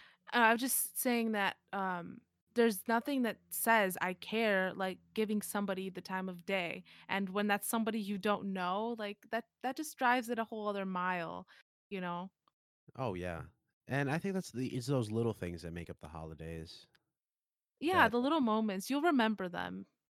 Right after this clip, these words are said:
Speaker 2: Like how you said, you know, the person helping you down the stairs is such a little thing, but it's impacted you so greatly.
Speaker 1: Yeah, it was, you know, it's always, you know, the small things, and I had a challenge at the end of my blog this week, you know, try to do a random act of kindness this holiday or whenever you can,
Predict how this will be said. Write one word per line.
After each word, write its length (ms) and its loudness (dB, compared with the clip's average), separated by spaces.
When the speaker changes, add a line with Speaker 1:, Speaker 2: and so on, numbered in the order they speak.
Speaker 2:
Like 160 -6
how 80 0
you 100 0
said, 240 -4
you 100 -4
know, 80 -2
the 120 -8
person 320 -6
helping 260 -8
you 80 -8
down 180 -8
the 60 -10
stairs 380 -6
is 60 -14
such 180 -8
a 40 -8
little 220 -6
thing, 280 -6
but 120 -8
it's 140 -10
impacted 500 -8
you 60 -8
so 180 -10
greatly. 540 -12
Speaker 1:
Yeah, 360 6
it 40 4
was, 500 -4
you 100 -8
know, 220 -4
it's 200 -4
always, 460 2
you 120 -4
know, 100 -2
the 120 -8
small 340 -4
things, 380 -8
and 340 -8
I 300 -6
had 180 -4
a 60 -4
challenge 560 -4
at 100 -14
the 140 -8
end 160 -10
of 60 -14
my 160 -10
blog 340 -8
this 200 -16
week, 220 -14
you 60 -12
know, 140 -6
try 240 -4
to 100 -6
do 440 -4
a 60 -6
random 300 -4
act 180 -8
of 80 -20
kindness 420 -8
this 240 -14
holiday 580 -6
or 100 -6
whenever 300 -10
you 200 -10
can, 520 -8